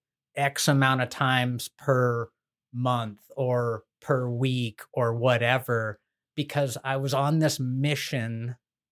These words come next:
to get comfortable. I wanted to be at a point where I didn't,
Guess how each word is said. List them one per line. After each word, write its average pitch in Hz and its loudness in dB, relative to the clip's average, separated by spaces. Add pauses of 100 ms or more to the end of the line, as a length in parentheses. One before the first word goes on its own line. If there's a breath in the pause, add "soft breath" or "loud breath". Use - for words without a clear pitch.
(520)
to 147 0
get 139 -2
comfortable. 117 -6
I 135 0
wanted 165 0
to 175 2
be 151 -2
at 135 -4
a 117 -6
point 147 2
where 120 -2
I 113 -2
didn't, 143 2